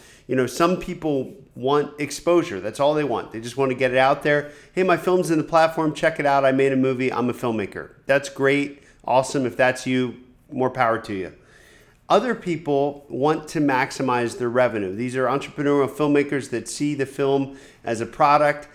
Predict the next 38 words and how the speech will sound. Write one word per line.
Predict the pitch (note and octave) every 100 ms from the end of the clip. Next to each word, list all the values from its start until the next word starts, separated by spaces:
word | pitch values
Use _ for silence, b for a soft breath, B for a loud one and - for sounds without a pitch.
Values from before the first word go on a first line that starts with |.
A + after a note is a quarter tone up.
| B B
How | - D3+
do | D3+
you | D#3
go | C3+ C3+
out | C3 C3+
there? | D3 C#3 C3+ C3+
How | - -
do | D3
you | D3
make | C#3 C3+
more | B2+ B2+
sales? | B2 - C#3 C3+ C3+
How | - - C#3
do |
you | D3
maximize | C3 B2+ B2+ - C3+ B2+ A#2
exposure? | - - C3+ C3+ B2+ C3+ C3 B B
How | - D3
do | D#3
you | D3
get | C#3 B2
word | C#3 C3
of |
mouth | A#2+ B2 B2 C3 -
going? | C#3 C3 C3 C3 B2+ B B B
You | C#3
know, | C3+ A#2
et | A#2
cetera, | - D#3 D3+ C3
et | A2+
cetera. | - C#3 A2 G#2+ B B B
And | D3 D#3+
I'm | D3 F3
guessing | E3 F3+ F3+ F3+
along | D#3+ C#3+ C#3+ C#3
these | B2+ C3
lines | B2+ A#2+ -
too | - F3 C3+